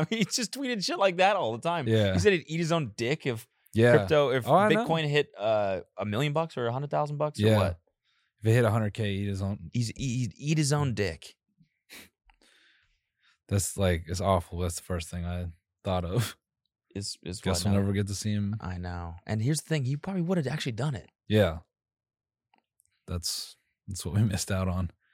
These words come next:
Speaker 2: He coulda did it on O F and then, like, made enough to buy a brand new dick. So it would've been fine.
Speaker 1: Yeah. Yeah.
Speaker 2: Yo.
Speaker 1: Oh my
Speaker 2: Uh,
Speaker 1: God. And this fucking Tour de France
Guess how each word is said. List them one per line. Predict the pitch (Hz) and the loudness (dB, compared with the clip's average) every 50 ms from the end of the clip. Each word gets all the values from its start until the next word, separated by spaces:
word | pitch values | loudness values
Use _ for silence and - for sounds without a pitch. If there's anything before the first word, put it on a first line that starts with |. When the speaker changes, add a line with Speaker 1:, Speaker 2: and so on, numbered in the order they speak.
| _ _ _ _ _ _ _ | _ _ _ _ _ _ _
Speaker 2:
He | - 107 95 | -4 -4 4
coulda | - 151 135 117 | 4 4 4 6
did | 107 127 127 | 2 2 2
it | |
on | 120 104 104 | 2 0 0
O | - 110 110 110 | 0 0 2 4
F | 117 117 104 - - | 4 2 2 0 -2
and | 101 101 | -4 -2
then, | 101 95 | -2 -2
like, | 92 90 87 85 85 - | -2 -2 -4 -4 -6 -6
made | 98 101 104 98 | -2 0 0 0
enough | 92 92 98 95 92 | 0 0 -2 -2 -4
to | - 92 | -4 -8
buy | 87 92 95 92 | -4 0 0 0
a | 90 | 0
brand | 87 82 95 92 95 | -2 -2 -2 -2 0
new | 92 90 87 | 0 -2 -2
dick. | 85 95 98 87 82 _ _ _ _ _ _ _ _ _ _ _ _ _ _ _ _ | -2 -2 -2 -2 -4 _ _ _ _ _ _ _ _ _ _ _ _ _ _ _ _
So | - - 101 | -6 -4 -2
it | 95 | -2
would've | 90 87 | -2 -2
been | 85 | -4
fine. | - - 104 95 87 82 85 _ - | -4 -4 -4 -4 -4 -6 -8 _ -10
Speaker 1:
Yeah. | 98 95 90 85 82 - _ _ _ _ _ _ _ _ _ _ _ _ _ _ - - | -8 -6 -6 -8 -8 -12 _ _ _ _ _ _ _ _ _ _ _ _ _ _ -20 -12
Yeah. | - 92 87 85 80 78 _ _ _ _ _ - - - - _ _ _ _ _ _ _ _ _ _ _ _ _ _ _ _ _ - | -6 -6 -6 -6 -6 -10 _ _ _ _ _ -20 -20 -20 -20 _ _ _ _ _ _ _ _ _ _ _ _ _ _ _ _ _ -4
Speaker 2:
Yo. | 101 101 95 87 85 82 82 - _ _ _ _ _ _ _ _ _ _ _ _ _ - | 0 2 2 2 2 0 -4 -8 _ _ _ _ _ _ _ _ _ _ _ _ _ -8
Speaker 1:
Oh | - 98 | -4 -2
my | 95 92 90 | 0 0 0
Speaker 2:
Uh, | 87 87 | 0 -2
Speaker 1:
God. | 85 80 80 78 78 71 - | -2 -2 -4 -4 -6 -8 -10
And | 85 92 92 | -10 -8 -8
this | 90 92 87 - | -6 -8 -8 -8
fucking | - 90 98 92 90 85 80 80 | -6 -6 -8 -6 -6 -10 -10 -10
Tour | - - - 92 90 90 | -12 -8 -6 -4 -4 -4
de | 85 | -6
France | - - - 87 85 85 90 92 - - - - | -8 -8 -8 -6 -6 -6 -4 -4 -6 -6 -6 -10